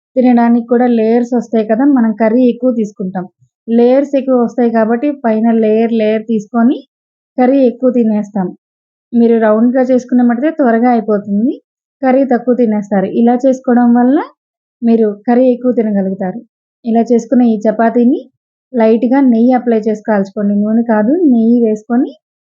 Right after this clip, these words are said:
ఇలా రెండు వైపులా లో ఫ్లేమ్‌లో కాల్చుకుంటే టేస్టీగా ఉండే సొరకాయ చపాతీ అయితే రెడీ అయిపోతుంది. ఇప్పుడు దీనిలోకి మనం డబుల్ బీన్స్ కర్రీ చేసుకున్నాం. ఈ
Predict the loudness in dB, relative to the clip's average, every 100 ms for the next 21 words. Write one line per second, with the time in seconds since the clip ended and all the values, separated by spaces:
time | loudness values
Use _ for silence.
0 | -4 0 2 2 2 2 2 0 0 0
1 | 0 0 0 2 0 0 -4 -4 -6 -8
2 | -4 -2 -2 0 0 2 2 0 0 -2
3 | -2 -2 -2 0 0 -2 0 0 2 0
4 | 0 -4 -2 0 0 -4 _ _ _ -6
5 | -4 0 0 2 2 0 0 0 0 0
6 | 0 0 0 0 0 0 0 -4 -4 -2
7 | 0 -2 -4 -4 -4 -4 -8 _ _ _
8 | -2